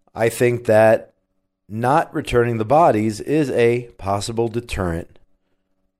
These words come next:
which I'm in favor of. All that being said, I would bet that Minister Ben-Gvir is bluffing here.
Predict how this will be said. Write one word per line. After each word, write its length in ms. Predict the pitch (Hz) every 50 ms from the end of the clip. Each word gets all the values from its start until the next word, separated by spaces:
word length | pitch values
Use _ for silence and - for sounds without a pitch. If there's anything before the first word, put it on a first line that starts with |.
| _ _ _ _ _ _ _ _ -
which 160 | 95 - 107
I'm 180 | 98 104 113
in 80 | 120 127
favor 500 | - - 220 233 233 226 151 110 90 82
of. 280 | 76 69 - _ _ _ _ _ _ _ _ _ _ _ _ _ _ _ _ _ _ _ _ _ _ _ _ _
All 260 | - 127 156 175 170 165
that 240 | 160 151 143 131
being 180 | 139 135 127 117
said, 320 | - - 98 85 85 87
I 140 | 92 101 120
would 260 | 131 139 131 104 82
bet 320 | 80 107 98 95 - - _ _ _ _ _ _ _ _ _ _ _ _ _ _ _ _
that 460 | - 92 101 101 101 98 - - _ _ _ _ _ _ _ _ _ _ _ _ -
Minister 420 | 104 107 120 135 127 - - 139 127
Ben-Gvir 720 | 85 104 104 107 107 104 95 90 101 101 104 104 101 92
is 440 | - 101 98 95 95 95 92 90 90 101 117 123
bluffing 600 | 120 - 95 113 123 135 131 120 - 104 85 78
here. 240 | 80 73 67 -